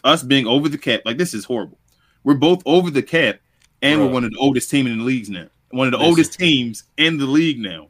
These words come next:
Speaker 1: with these guys.
Speaker 2: I said this yesterday. <laughs> What you talking about? I talked about this exact same thing on T G K show yesterday, man. And I said this. I said, "Bruh,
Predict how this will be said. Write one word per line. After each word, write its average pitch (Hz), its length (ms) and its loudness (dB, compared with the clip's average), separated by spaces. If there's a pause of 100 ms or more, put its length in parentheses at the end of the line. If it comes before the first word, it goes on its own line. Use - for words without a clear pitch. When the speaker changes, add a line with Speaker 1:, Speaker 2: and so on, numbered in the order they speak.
(100)
Speaker 1:
with 123 140 -6
these 131 220 0
guys. 98 420 -4 (800)
Speaker 2:
I - 80 -8
said 180 400 -2
this 156 200 -2
yesterday. 123 680 -2
<laughs> - 40 -20
What 135 240 -8
you 131 60 -14
talking 127 240 -2
about? 107 280 -4
I 101 100 -8
talked 160 320 -6
about 135 220 -8
this 117 160 -14
exact 110 420 -8
same 110 260 -10
thing 123 380 -8
on 104 280 -10
T 123 160 -8
G 110 140 -12
K 120 240 -6
show 104 220 -8
yesterday, 90 480 -10
man. 90 340 -12
And 120 100 -2
I 120 60 2
said 143 340 -2
this. 92 340 -10
I 120 40 -12
said, 113 260 -8
"Bruh, 110 260 -4